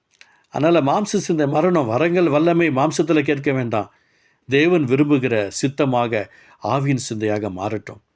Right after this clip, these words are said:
ஆவியின் சிந்தையோ ஜீவன், சமாதானம். ஒன்று யோவான்ல சொல்லப்பட்டிருக்கிறது, "குமாரன் உடையவன் ஜீவன் உடையவன்." தேவனுடைய குமாரன் இல்லாதவன் ஜீவன் இல்லாதவன் என்று வேதம் தெளிவாக சொல்லுகிறது அல்லவா?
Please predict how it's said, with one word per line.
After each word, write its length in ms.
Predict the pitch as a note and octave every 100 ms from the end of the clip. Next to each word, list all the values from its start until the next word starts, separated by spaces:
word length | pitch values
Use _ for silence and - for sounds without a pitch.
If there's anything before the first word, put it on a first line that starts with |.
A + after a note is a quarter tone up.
| _ _ _ _ G2+
ஆவியின் 380 | A#2 B2+ A2+ -
சிந்தையோ 560 | A#2+ B2+ C3+ D3+ A#2+ -
ஜீவன், 480 | B2+ C3 A2+ E2+ _ _ _
சமாதானம். 680 | - A#2 A2 A#2 G#2+ F2+ - _ _ _ _ _ _ _ _ _ _ -
ஒன்று 220 | B2 E3+
யோவான்ல 280 | F3 C#3 A2+ A2+
சொல்லப்பட்டிருக்கிறது, 880 | A2+ C3 A#2 A2 G#2+ G#2 - E2+ -
"குமாரன் 460 | - A#2 D3+ D3 A2
உடையவன் 400 | G#2 A2 G2+ F#2+
ஜீவன் 300 | A2+ A#2+ G#2
உடையவன்." 460 | E2+ F#2+ F2+ E2+ _ _ _ - - - C3
தேவனுடைய 340 | D3+ F#3+ C#3+
குமாரன் 440 | C#3 D3+ F#3 D#3 B2+
இல்லாதவன் 600 | C#3 D3 B2+ A2 G#2+ G2
ஜீவன் 300 | D3 D3+ B2+
இல்லாதவன் 320 | A2 B2+ C#3
என்று 140 | A2
வேதம் 240 | A2 B2 A2
தெளிவாக 360 | A2+ C#3+ E3
சொல்லுகிறது 480 | D3 - D3 C3+ G#2+
அல்லவா? 480 | G#2+ G#2+ D#3+ D3